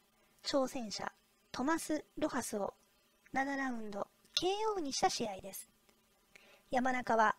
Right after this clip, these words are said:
世界トップクラスとしては、パンチのバリエーションは非常に少なめでしたが、ボクシングにおいて最も基本のコンビネーションであるワンツーを徹底して極め、回避不能の必殺技にまで昇華させました。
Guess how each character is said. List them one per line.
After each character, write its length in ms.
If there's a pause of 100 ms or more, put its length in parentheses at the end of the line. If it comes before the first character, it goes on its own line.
世 200
界 280
ト 120
ッ 20 (100)
プ 80
ク 100
ラ 140
ス 40
と 100
し 80
て 100
は、 180 (440)
パ 120
ン 80
チ 120
の 100
バ 120
リ 200
エ 60
ー 20
シ 140
ョ 40
ン 80
は 160 (120)
非 200
常 220
に 220 (160)
少 240
な 160
め 80
で 100
し 80
た 100
が、 200 (880)
ボ 100
ク 80
シ 160
ン 60
グ 120
に 140
お 60
い 60
て 240 (300)
最 340
も 100
基 120
本 220
の 100
コ 160
ン 80
ビ 80
ネ 160
ー 20
シ 120
ョ 60
ン 60
で 140
あ 60
る 180 (480)
ワ 180
ン 80
ツ 200
ー 100
を 80
徹 180 (120)
底 160
し 60
て 100
極 240
め、 180 (640)
回 240
避 100
不 160
能 180
の 140
必 260
殺 240
技 220
に 100
ま 120
で 200
昇 260
華 120
さ 100
せ 120
ま 100
し 80
た。 160